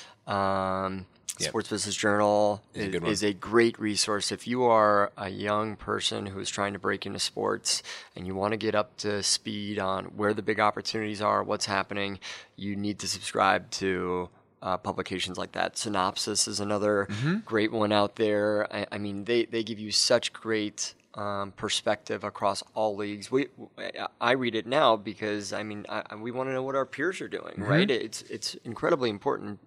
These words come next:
Speaker 1: And, um, you know, people are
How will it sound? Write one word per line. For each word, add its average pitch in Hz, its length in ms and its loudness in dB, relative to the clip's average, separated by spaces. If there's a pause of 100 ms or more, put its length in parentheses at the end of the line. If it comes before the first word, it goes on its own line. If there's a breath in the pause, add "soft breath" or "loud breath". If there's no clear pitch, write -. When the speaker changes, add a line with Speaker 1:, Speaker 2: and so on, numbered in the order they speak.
Speaker 1:
And, 107 260 -6
um, 107 380 -2 (1000 loud breath)
you - 60 -18
know, 139 140 -12 (100)
people 123 380 2
are 127 320 8